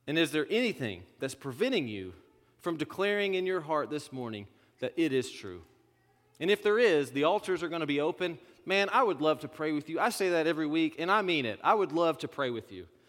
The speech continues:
So if there are things that are preventing you from just saying, "Man, I, I just don't know. I don't, I don't, I just don't believe that it's actually true that my current reality is far greater than anything I could have ever imagined," I'd love to pray with you about that. Y'all, because of the resurrection of Jesus,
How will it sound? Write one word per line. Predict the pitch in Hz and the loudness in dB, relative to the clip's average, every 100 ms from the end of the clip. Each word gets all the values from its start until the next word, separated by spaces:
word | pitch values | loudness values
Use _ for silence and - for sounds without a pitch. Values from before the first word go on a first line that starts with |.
| _ | _
So | - | 0
if | 180 | 2
there | 240 240 | 4 4
are | 185 | 4
things | - 214 190 | 4 4 4
that | 175 | 0
are | 165 | 0
preventing | 151 147 185 180 | 0 0 2 2
you | 190 | 0
from | 180 160 | -2 -4
just | 151 170 | -4 -4
saying, | 175 175 165 - - - | -2 -2 -2 -6 -12 0
"Man, | 190 | 4
I, | 196 226 208 | 6 6 4
I | |
just | 247 226 | 2 -2
don't | 226 214 | 0 2
know. | 233 196 | 6 6
I | 202 | 6
don't, | 247 220 | 4 0
I | - 233 | 2 2
don't, | 254 | 4
I | 240 | 2
just | 208 262 | 0 0
don't | 254 | 0
believe | 185 170 233 349 294 151 110 - - - | 2 2 4 4 2 0 -4 -12 -20 -2
that | 202 208 | 4 4
it's | 202 214 | 4 2
actually | 254 277 - 277 254 | 4 2 0 -2 -2
true | - 226 202 | 0 0 2
that | 185 | 4
my | 185 | 2
current | 180 - 233 226 | 0 0 0 0
reality | 202 202 190 175 156 | 2 6 8 6 4
is | 147 | 2
far | - 214 226 | 2 4 4
greater | 175 185 151 | 4 4 2
than | 143 156 | 0 0
anything | 156 151 151 | -2 -4 -2
I | 143 | -2
could | 139 | -2
have | 127 | -4
ever | 131 127 | -2 -2
imagined," | 123 123 117 98 90 _ _ - - | -4 -4 -6 -10 -18 _ _ -20 -8
I'd | 143 | -2
love | 165 165 | 2 0
to | 151 | -2
pray | - 131 120 110 - - _ _ _ _ - | -4 -2 -2 -4 -12 -20 _ _ _ _ -6
with | 120 120 | -6 -6
you | 107 98 - | -8 -8 -12
about | 107 101 95 | -8 -8 -8
that. | 92 85 - _ _ | -10 -12 -14 _ _
Y'all, | 151 165 | 0 0
because | 156 185 180 | 0 -2 -2
of | 170 | -2
the | 170 | 0
resurrection | 165 156 156 143 147 | 0 0 -4 -6 -10
of | 117 | -8
Jesus, | 131 143 127 123 - | -6 -6 -6 -8 -12